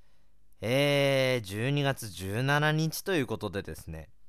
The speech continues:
えー、もう来週はクリスマスイブですよ。えー、もうそんな時期になってまいりましたけれども、えー、今日も、えー、まあいい天気なんですけれども、やっぱり朝は寒いなというような感じで、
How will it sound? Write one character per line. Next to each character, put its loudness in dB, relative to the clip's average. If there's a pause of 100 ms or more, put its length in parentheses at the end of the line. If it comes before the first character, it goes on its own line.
(580)
え -6
ー、 -4
も -2
う -4
来 -2
週 -4
は 2
ク -8
リ -2
ス -4
マ 2
ス -4
イ -2
ブ 2
で 0
す -10
よ。 -12 (560)
え 0
ー、 -8
も -2
う -2
そ -4
ん 0
な 0
時 -6
期 -8
に -2
な 0
っ -18
て -4
ま 0
い 2
り 2
ま 2
し -10
た -2
け -8
れ -4
ど -12
も、 -10 (840)
え -2
ー、 -4
今 8
日 6
も、 4 (460)
え 4
ー、 2
ま 6
あ 6
い 0
い -6
天 6
気 0
な 4
ん 4
で 2
す -10
け 0
れ 0
ど -2
も、 0
や 2
っ 0
ぱ -2
り 4
朝 2
は 2
寒 0
い 0
な 2
と -4
い -2
う -2
よ 0
う -2
な -2
感 -2
じ -4
で、 -4